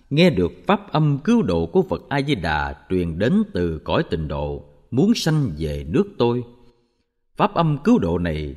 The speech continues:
lập tức mở toang cánh cửa bị đóng chặt của chúng ta, cảnh tỉnh tâm hồn mộng mị u ám của chúng ta,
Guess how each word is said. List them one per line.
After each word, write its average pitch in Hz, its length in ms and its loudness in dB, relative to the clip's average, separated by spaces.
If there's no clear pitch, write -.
lập 92 280 -2
tức - 180 0
mở 90 260 2
toang 151 220 2
cánh 208 180 2
cửa 127 300 0
bị 165 80 -2
đóng 185 320 2
chặt - 120 -4
của 98 100 -2
chúng 208 240 0
ta, 117 320 0
cảnh 135 240 2
tỉnh 110 280 2
tâm 165 200 2
hồn 78 360 -2
mộng 90 220 -2
mị 78 280 -2
u 139 220 2
ám 208 260 0
của - 120 -4
chúng 190 260 0
ta, 113 300 -2